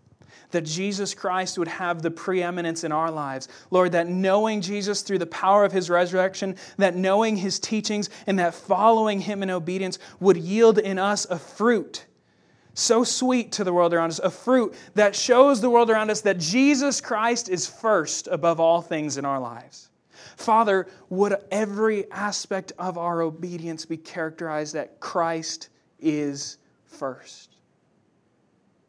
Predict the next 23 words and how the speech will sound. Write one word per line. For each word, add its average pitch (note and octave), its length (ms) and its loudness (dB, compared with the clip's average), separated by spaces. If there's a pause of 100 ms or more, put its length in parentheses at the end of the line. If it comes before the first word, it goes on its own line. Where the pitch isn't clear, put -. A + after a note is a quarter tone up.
(240)
Father, E3 280 0
as C#3 160 -4
we C#3 40 -6
share F3 300 -4
the D#3+ 80 -6
gospel, C3+ 580 -10 (640)
as D3 160 -6
we C#3 120 -4
preach, - 640 -14 (680)
as D3+ 140 -4
we C#3 100 -4
pray, B2+ 600 -8 (1400)
would C#3+ 120 -4
Jesus D3+ 460 -8
Christ D3+ 400 -10
have C3+ 160 -12
the C3 80 -12
preeminence C3+ 640 -10
in C3 80 -14
our B2+ 140 -10
lives? A#2+ 260 -8
Because, C#3+ 340 -6
Lord, D#3+ 300 4